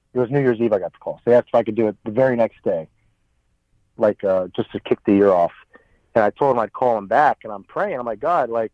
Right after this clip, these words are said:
this is really weird because I'm, I thought you didn't want me to do this, but now I'm getting a call out of the blue. Like, these people want me to come and bring my equipment and put on a, like, a,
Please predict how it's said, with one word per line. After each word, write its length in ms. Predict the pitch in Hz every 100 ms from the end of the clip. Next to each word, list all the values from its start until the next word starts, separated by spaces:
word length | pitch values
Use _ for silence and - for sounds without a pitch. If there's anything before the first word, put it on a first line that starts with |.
| -
this 100 | 131 -
is 100 | 117
really 240 | 120 123 110
weird 300 | 127 156 120
because 300 | - 120 110
I'm, 220 | 107 107 _ -
I 80 |
thought 240 | 107 139 135
you 60 |
didn't 220 | 123 117 117
want 180 | 120
me 80 | 113
to 100 | 101
do 220 | 92 135
this, 200 | 120 101 - _ _ _ _ _ _ _ _
but 100 | 110
now 100 | 123
I'm 100 | 131
getting 160 | 120 92
a 40 |
call 280 | - 147 139
out 120 | 104
of 60 | 92
the 60 | 82
blue. 280 | 120 135
Like, 180 | 110 92
these 120 | 104 -
people 220 | 117 110
want 100 | 104
me 60 | 98
to 60 |
come 280 | - 110 107
and 240 | 95 90 -
bring 160 | 104
my 120 | 101
equipment 420 | 90 - 113 110 92
and 180 | 85
put 140 | - 113
on 160 | 107
a, 140 | 90 82 _ _ _ _ _ _ _ _ _ _ _
like, 180 | 110 98
a, 240 | 85 82